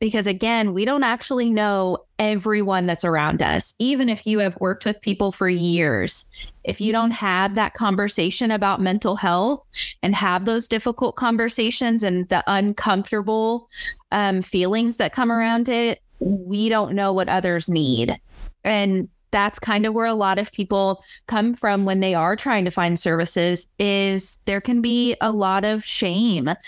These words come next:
There can be a lot of guilt that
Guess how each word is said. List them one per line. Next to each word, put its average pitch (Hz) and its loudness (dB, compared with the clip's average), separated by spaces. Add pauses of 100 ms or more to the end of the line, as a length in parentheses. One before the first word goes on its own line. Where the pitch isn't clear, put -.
(180)
There 202 0
can 226 -2
be 226 2
a 214 2
lot 202 2
of 202 -4
guilt - -2 (120)
that 196 0